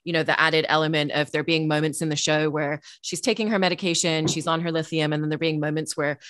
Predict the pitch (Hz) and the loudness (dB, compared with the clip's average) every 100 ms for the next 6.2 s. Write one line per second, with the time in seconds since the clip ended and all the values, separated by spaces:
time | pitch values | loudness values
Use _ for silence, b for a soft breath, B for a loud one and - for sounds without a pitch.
0 | B - 175 - 156 156 156 151 156 151 | B -4 -4 0 0 0 -2 -2 -2 -4
1 | 147 160 208 208 175 165 160 165 160 156 | -4 -2 0 0 0 -2 -2 -4 -4 -4
2 | 156 165 165 165 160 156 170 156 202 185 | -6 -4 -2 -2 -2 -2 -2 -2 0 0
3 | 165 123 - 156 147 151 147 151 - 170 | -2 -6 -6 -6 -6 -6 -4 -4 0 2
4 | 156 - 151 143 151 147 - 147 - 160 | 2 0 -6 -4 -6 -6 -4 -4 -4 -6
5 | 156 170 175 - 156 151 151 143 147 156 | -4 -2 -2 -2 -4 -2 -4 -4 -6 -4
6 | 151 151 | -6 -6